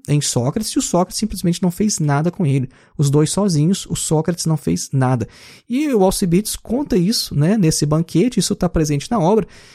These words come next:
Então isso pode ter levado muitas pessoas a entender o seguinte: "Ah, então o amor platônico é isso, né? O Sócrates, ele resistiu ali às investidas do jovem Alcibiades, então esse é o modelo de amor." Mas não é.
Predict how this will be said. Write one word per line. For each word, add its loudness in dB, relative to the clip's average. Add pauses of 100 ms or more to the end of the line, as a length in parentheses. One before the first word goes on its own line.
(140)
Então 2
isso -4
pode -2
ter 0
levado 2
muitas 2
pessoas 0
a 4
entender 2
o 2
seguinte: 0
"Ah, 2
então 0
o 4
amor 2
platônico 0
é 4
isso, 2
né? 2 (320)
O -2
Sócrates, 0
ele 2
resistiu 2
ali 4
às 2
investidas 0
do 2 (260)
jovem 2
Alcibiades, 2 (260)
então 4
esse 4
é 4
o 4
modelo 4
de 0
amor." 2 (340)
Mas 4
não 4
é. 2